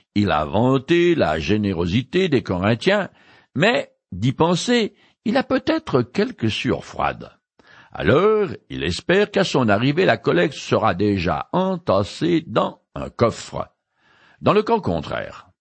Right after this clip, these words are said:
lui et les Corinthiens seront dans le plus grand embarras vis-à-vis des Macédoniens, moins argentés, mais plus nobles, car ils auront tenu leurs promesses.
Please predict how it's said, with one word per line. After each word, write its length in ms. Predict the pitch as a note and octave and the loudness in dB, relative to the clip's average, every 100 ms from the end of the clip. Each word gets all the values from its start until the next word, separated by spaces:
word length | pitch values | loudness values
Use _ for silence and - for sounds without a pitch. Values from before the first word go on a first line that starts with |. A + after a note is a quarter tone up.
| _ _ _ - | _ _ _ -2
lui 400 | G#2 F#3 G#3+ D3 | 0 2 2 2
et 60 | A#2+ | 2
les 140 | G#2+ | 2
Corinthiens 640 | D#3 C3 B2+ A#2+ C#3+ D3+ | 2 2 0 0 0 0
seront 520 | C3+ A#2 G2+ B2 B2+ A#2 | 0 0 0 0 0 0
dans 160 | F#2+ | -2
le 140 | F2+ E2 | -2 -2
plus 280 | - C3+ | -2 -4
grand 300 | A2+ F#2 F2+ - | -2 -4 -4 -2
embarras 560 | D#3 B2+ A2+ A#2 C#3+ | -2 2 2 2 0
vis-à-vis 560 | B2 G#2+ F2 F#2 B2+ D#3+ | 2 0 2 0 0 -4
des 100 | C#2 | -4
Macédoniens, 680 | C#2+ - - A#2 D3 B2+ - _ _ - - - | -6 -8 -2 -2 0 0 -2 _ _ -20 -20 -8
moins 300 | B2 G#3+ B3+ | -2 0 2
argentés, 720 | B2+ E2 B2+ C#3+ G3+ A3+ - _ _ _ - | 0 0 0 2 0 0 -6 _ _ _ -14
mais 120 | - | -12
plus 220 | - B2 | -2 0
nobles, 420 | D#3 C#3 D2+ C#2 - _ _ - | 2 0 -2 -8 -12 _ _ -2
car 260 | G2+ A2 | 0 2
ils 280 | C3+ C#3+ C3+ | 2 0 0
auront 260 | E3+ F#3+ F3 | 0 0 0
tenu 380 | F3+ D#3+ G#3 G3 | 0 0 -2 0
leurs 220 | E3+ F3 | 0 0
promesses. 720 | F3+ G3 A#3 A2 - - - | 0 2 2 2 -2 -12 -16